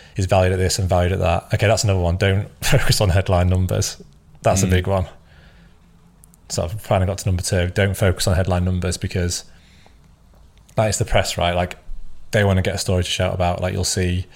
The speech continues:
Speaker 1: if a business is worth, like, two hundred million, that doesn't mean that person has got two hundred million. Like, it's easy to look at a brand and think it's, like, super successful, but it might have just
Speaker 2: Yeah.
Speaker 1: gone through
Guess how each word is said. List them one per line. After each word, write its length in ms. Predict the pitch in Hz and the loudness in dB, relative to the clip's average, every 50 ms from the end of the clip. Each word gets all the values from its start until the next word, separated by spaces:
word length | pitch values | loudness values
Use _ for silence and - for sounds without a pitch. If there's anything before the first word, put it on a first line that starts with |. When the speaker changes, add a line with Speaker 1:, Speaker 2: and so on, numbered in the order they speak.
| - - - - - - - - - _ - - - - - - | -20 -20 -20 -20 -20 -20 -20 -20 -20 _ -20 -20 -20 -20 -14 -6
Speaker 1:
if 60 | - | -2
a 60 | 117 92 | -2 0
business 300 | 113 104 104 104 - - | 2 2 2 0 0 -2
is 120 | 95 87 | -2 0
worth, 520 | 98 98 98 95 92 - - - - - - - - - - - - - - _ - - - - - - - - | 2 2 4 4 2 0 -2 -8 -10 -12 -12 -16 -18 -20 -20 -20 -20 -20 -20 _ -20 -20 -20 -20 -20 -10 -4 -2
like, 180 | 98 98 95 - | 0 0 0 -2
two 180 | - - 107 | -2 0 2
hundred 220 | 101 95 90 87 87 | 2 2 2 2 2
million, 400 | 95 95 90 90 90 92 95 92 - - - - - - - - - | 2 2 2 2 0 0 -2 -2 -4 -10 -18 -18 -20 -20 -20 -10 -4
that 120 | 110 104 98 | -2 0 0
doesn't 200 | 98 98 101 98 | 0 0 0 0
mean 140 | 95 95 90 | 0 0 0
that 140 | 95 87 - | 0 0 0
person 320 | - 98 92 87 - 90 | 2 2 2 2 2 0
has 100 | 90 92 | 0 0
got 200 | 92 95 - - | 0 -2 -2 -4
two 160 | - - 98 | -4 -2 0
hundred 200 | 90 87 82 82 | 0 0 0 0
million. 380 | 85 87 87 87 90 92 92 - - - - - - - - - - - - | 0 0 0 0 0 -2 -4 -6 -8 -18 -20 -20 -20 -20 -20 -20 -16 -6 -2
Like, 120 | 98 90 - | -2 0 0
it's 100 | 98 - | 0 0
easy 180 | 104 95 90 - | 0 0 0 0
to 80 | - | -2
look 120 | 95 - - | -2 -2 -2
at 80 | 95 | -4
a 20 | 92 | -4
brand 340 | 82 - 95 90 90 85 87 | 0 0 2 2 2 0 0
and 100 | 87 82 | -2 -2
think 140 | - 92 90 | -2 -2 -2
it's, 100 | 98 - - | -2 -2 -4
like, 120 | 95 92 | -4 -2
super 200 | - 101 92 - | -2 -2 -2 -2
successful, 500 | - - - - - 92 - - - 87 | -4 -6 -4 -2 -2 -2 -2 -2 -4 -4
but 60 | 82 87 | -2 0
it 40 | 92 | 0
might 140 | 95 90 87 | 0 0 0
have 100 | 85 95 | 0 0
just 120 | 98 92 | 0 0
Speaker 2:
Yeah. 40 | - | 2
Speaker 1:
gone 160 | 101 90 90 | 2 0 0
through 280 | 85 - 92 87 87 | 0 -2 -2 -2 -2